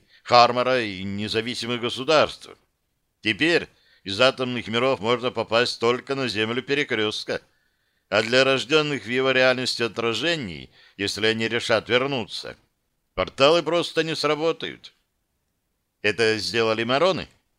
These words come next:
Да. То есть, в отличие от вас, они по-прежнему совершенствуют древние технологии? Спросил Данилов.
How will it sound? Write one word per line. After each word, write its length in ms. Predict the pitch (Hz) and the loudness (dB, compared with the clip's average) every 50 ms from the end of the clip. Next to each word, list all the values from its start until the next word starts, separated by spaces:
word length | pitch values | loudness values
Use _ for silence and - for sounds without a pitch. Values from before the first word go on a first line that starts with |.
| _ _ _ _ _ | _ _ _ _ _
Да. 480 | 85 85 85 110 131 135 113 76 62 - _ _ _ _ _ _ _ _ _ _ _ _ _ _ _ _ | -14 -2 4 4 6 6 4 2 -2 -10 _ _ _ _ _ _ _ _ _ _ _ _ _ _ _ _
То 160 | - 170 147 | 2 4 4
есть, 560 | 123 110 110 127 131 - - _ - - - _ _ _ - - - - | 4 2 0 -4 -6 -6 -8 _ -14 -14 -14 _ _ _ -20 -20 -18 0
в 60 | - | 0
отличие 460 | 147 147 143 214 226 202 - - 160 151 143 | 0 0 2 -4 -4 -2 2 4 4 4 4
от 100 | 131 - | 2 -2
вас, 420 | 139 135 135 143 147 147 143 - | -2 0 2 2 2 2 0 0
они 160 | 143 139 156 147 | -2 -2 -2 0
по-прежнему 720 | 123 139 127 - 117 135 147 160 160 131 127 151 156 143 | -2 -2 -2 0 0 0 2 2 0 -2 -2 -6 -6 -4
совершенствуют 880 | - - 107 104 107 98 - - 127 143 156 156 135 - - 143 143 120 | -2 0 0 0 0 -2 -4 -2 0 0 0 0 -4 -6 -8 -8 -6 -4
древние 420 | 107 120 127 131 123 123 127 123 | -2 0 0 0 -2 -4 -10 -10
технологии? 720 | - - 120 110 113 120 120 110 92 78 58 55 60 65 _ - _ _ | -6 -8 -8 -6 -4 -6 -4 -4 -6 -6 -8 -12 -20 -20 _ -20 _ _
Спросил 400 | - - 113 107 - 101 98 85 | -6 -4 -4 -2 -2 -4 -4 -2
Данилов. 520 | 95 113 113 95 71 60 57 - - _ | -4 -4 -4 -4 -8 -10 -12 -14 -18 _